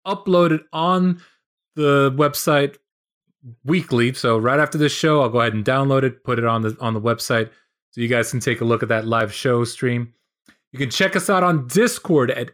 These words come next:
H T T P S colon slash slash discord dot G G forward slash F A, and that's capital F, lowercase case a, three, capital T, H E X,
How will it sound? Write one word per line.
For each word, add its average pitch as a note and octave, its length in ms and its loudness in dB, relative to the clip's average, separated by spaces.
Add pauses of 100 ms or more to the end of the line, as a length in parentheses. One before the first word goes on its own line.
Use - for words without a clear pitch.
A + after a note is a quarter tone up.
(100)
H D#3 260 -2
T D3 160 0
T C3+ 160 -4
P A#2+ 240 0
S E3 320 0 (340)
colon D#3+ 400 2
slash A#2+ 360 -2
slash B2+ 360 -2
discord D#3 600 0
dot A2+ 260 0
G E3+ 260 2
G D3 400 0 (460)
forward F#3 300 2
slash C#3 480 0 (120)
F - 360 -4 (200)
A, D3+ 460 -2 (140)
and A#2+ 80 -8
that's A#2 180 -4
capital D3+ 460 0
F, C#3 280 -2
lowercase A#2+ 680 0 (180)
case B2 320 -2
a, B2 360 0 (520)
three, G3 480 2 (220)
capital B2 360 -2
T, G#3 540 2 (440)
H F3+ 360 0 (120)
E D#3+ 200 -2
X, - 600 -6